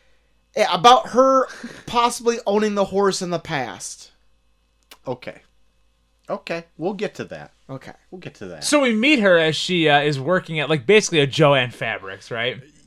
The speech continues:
Speaker 2: Joann Fabrics, a Michaels.
Speaker 3: Yep.
Speaker 2: It's,
Speaker 1: Yeah.
Speaker 2: she's an arts and crafts enthusiast.
Speaker 3: She,
Speaker 2: She's
Speaker 3: they
Speaker 2: wearing her mom
Speaker 1: Yes.
Speaker 2: jeans.
Speaker 1: Yep.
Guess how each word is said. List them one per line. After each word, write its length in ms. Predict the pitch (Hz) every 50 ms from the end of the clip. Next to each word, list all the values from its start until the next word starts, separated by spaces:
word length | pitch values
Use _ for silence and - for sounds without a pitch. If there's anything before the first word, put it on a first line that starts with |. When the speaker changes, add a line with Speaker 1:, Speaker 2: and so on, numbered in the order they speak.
| 156
Speaker 2:
Joann 420 | 143 120 - 170 180 165 165 170 156
Fabrics, 520 | - - 165 160 156 147 151 147 139 -
a 60 | 135
Michaels. 800 | 123 117 113 123 127 123 110 - 127 120 110 117 110 - - - 123 -
Speaker 3:
Yep. 320 | 180 196 190 180 180 180
Speaker 2:
It's, 120 | 170 147 135
Speaker 1:
Yeah. 120 | 127 110 107
Speaker 2:
she's 260 | 139 190 190 170 151
an 100 | 170 160
arts 280 | 156 156 160 143 -
and 100 | 156 139
crafts 460 | - - - 143 139 139 135 - - 139
enthusiast. 800 | 120 113 - 131 120 117 107 98 104 95 80 80 - 170 147
Speaker 3:
She, 200 | - - - 185 180
Speaker 2:
She's 80 | 185 180
Speaker 3:
they 120 | 180 180
Speaker 2:
wearing 220 | 170 170 165 165
her 100 | 156 156
mom 400 | 143 135 131 131 131 131 135 143
Speaker 1:
Yes. 80 | 143 123
Speaker 2:
jeans. 440 | 117 131 131 123 123 120 113 113 117
Speaker 1:
Yep. 100 | 131 123